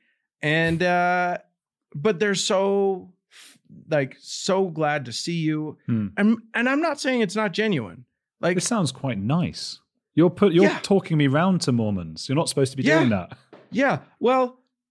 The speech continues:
Speaker 1: e-, e-, eventually you figure out, like, <laughs> there's, there's a lot of pressures on you, and also you have to believe some pretty crazy theology and stuff. But, you know, it's, I,
Speaker 2: Yeah.
Speaker 1: I get why people join.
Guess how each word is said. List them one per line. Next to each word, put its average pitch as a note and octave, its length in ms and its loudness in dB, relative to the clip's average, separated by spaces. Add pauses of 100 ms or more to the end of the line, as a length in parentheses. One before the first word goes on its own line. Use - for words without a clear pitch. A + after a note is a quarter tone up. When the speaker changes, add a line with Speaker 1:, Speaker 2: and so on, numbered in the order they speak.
(300)
Speaker 1:
e-, - 60 -18 (120)
e-, - 260 -18 (340)
eventually C4+ 560 2
you D3+ 120 2
figure F3+ 300 2
out, D#3 280 2
like, G3+ 240 0 (580)
<laughs> - 580 -20
there's, F4 200 -6 (120)
there's G4+ 220 2
a C4+ 100 2
lot B3+ 260 6
of F#3 120 2
pressures E3+ 460 2
on D3+ 200 2
you, C#3+ 140 0
and D#3+ 380 0
also F#3+ 280 0
you D#3 120 2
have D3+ 120 -2
to D#3 60 -6
believe C#3 360 -2 (360)
some C3 180 -10
pretty C3 220 -4
crazy A#2 380 -4
theology A2 640 -10
and G2 120 -16
stuff. - 360 -14
But, A#2 160 -10 (1080)
you C#3+ 140 0
know, E3 180 0
it's, F3+ 320 -4
I, E3+ 120 -12 (260)
Speaker 2:
Yeah. F2 220 -8 (180)
Speaker 1:
I G#3 100 2
get G3+ 320 -2
why F#3 160 0
people E3+ 300 -4
join. A3 400 -2